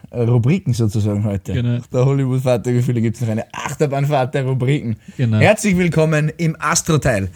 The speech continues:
Speaker 1: Julius, um die Tradition, mehr oder weniger, heute gibt's wenig Traditionen, sondern sehr viel Neues, im Astro-Teil zu wahren,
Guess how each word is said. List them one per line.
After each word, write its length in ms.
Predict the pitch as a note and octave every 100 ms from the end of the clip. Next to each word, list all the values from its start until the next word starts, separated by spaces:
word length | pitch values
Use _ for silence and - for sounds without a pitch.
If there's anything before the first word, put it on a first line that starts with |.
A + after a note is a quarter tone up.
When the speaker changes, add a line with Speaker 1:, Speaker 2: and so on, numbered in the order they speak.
| - - - - -
Speaker 1:
Julius, 440 | G3+ C4 D#3+ - -
um 180 | F3+ A3
die 120 | G#3+
Tradition, 680 | F3 F3 E3+ - G3 A#3+ C3 - -
mehr 180 | G2+ A2+
oder 120 | A2
weniger, 320 | A2+ C3+ C3+ A#2
heute 240 | A2 G#2+
gibt's 260 | G#2+ - A2+
wenig 240 | B2 C#3+
Traditionen, 600 | B2 B2 B2 C3 B2+ B2+
sondern 240 | A#2+ A#2+ A2+
sehr 200 | C#3 C#3
viel 180 | - G#2+
Neues, 380 | G2+ D3 D#3+
im 160 | - D3+
Astro-Teil 600 | C3 D#3 E3 C#3+ C3+ B2
zu 240 | - G#2+
wahren, 340 | A2 C#3 G#3